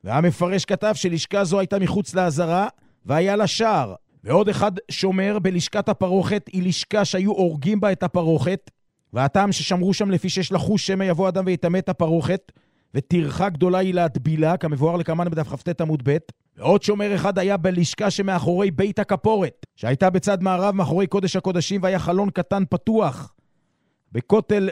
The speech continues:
מערבי של קודש הקודשים ללשכה הזו, והלשכה הייתה פתוחה לעזרה כנגד החלון של קודש הקודשים, כמבואר במסכת זבחים דף נ"ה עמוד ב'. ושמירה זו הייתה מחוץ לחומת העזרה לצד מערב, כדי שהלוויים יוכלו לשבת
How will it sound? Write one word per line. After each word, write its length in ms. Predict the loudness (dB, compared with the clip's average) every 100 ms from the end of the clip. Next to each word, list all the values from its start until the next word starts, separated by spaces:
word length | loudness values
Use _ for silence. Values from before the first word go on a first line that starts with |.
| -4
מערבי 560 | -6 -4 0 -2 -2
של 180 | -6 -6
קודש 300 | -4 -4 -4
הקודשים 440 | -4 -4 -4 -2
ללשכה 460 | -2 -2 -2 -2 0
הזו, 340 | 2 2 2 0 _ _ _ _ _ _ -10
והלשכה 340 | -4 -2 -2
הייתה 180 | -2 -2
פתוחה 320 | -2 -2 0
לעזרה 420 | 0 0 0 0 -2
כנגד 320 | -2 -2 -2
החלון 340 | 0 0 0
של 140 | -2 -2
קודש 280 | -2 -2
הקודשים, 440 | -4 -2 -2 -2 -2
כמבואר 380 | -2 0 0 0
במסכת 420 | -2 -2 -4 -4
זבחים 300 | -4 -4 -2
דף 200 | -4 -2
נ"ה 400 | 0 2 2 2
עמוד 220 | 0 0 0
ב'. 100 | -2 -6 -20 _
ושמירה 440 | -14 -6 -2 0 2
זו 140 | 2
הייתה 180 | 0 0
מחוץ 340 | 0 -2 0
לחומת 380 | 0 0 0 0
העזרה 320 | 0 0 0
לצד 300 | -2 -2 -2
מערב, 340 | 0 0 -2 -2
כדי 180 | -2
שהלוויים 440 | -2 0 0 0 0
יוכלו 460 | 0 0 2 2
לשבת 720 | 2 0 0 0 2 0 -2